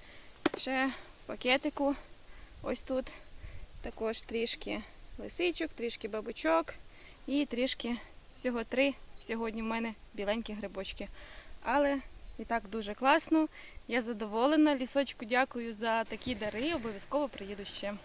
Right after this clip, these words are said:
Ставте лайк, якщо вам сподобалось моє полювання. Пишіть коментарі, чи є у вас грибочки вже в лісах. Нагадую, я знаходжусь в Рівненській області на межі з Хмельницькою та Житомирською.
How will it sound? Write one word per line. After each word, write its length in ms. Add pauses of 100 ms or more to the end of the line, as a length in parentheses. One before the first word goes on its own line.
(100)
Ставте 420
лайк, 300
якщо 280
вам 180
сподобалось 600
моє 220
полювання. 640 (120)
Пишіть 320
коментарі, 800
чи 160
є 320
у 60
вас 340
грибочки 540
вже 240
в 40
лісах. 480 (600)
Нагадую, 540
я 360
знаходжусь 680
в 40
Рівненській 560
області 540
на 140
межі 300
з 60
Хмельницькою 600
та 220
Житомирською. 880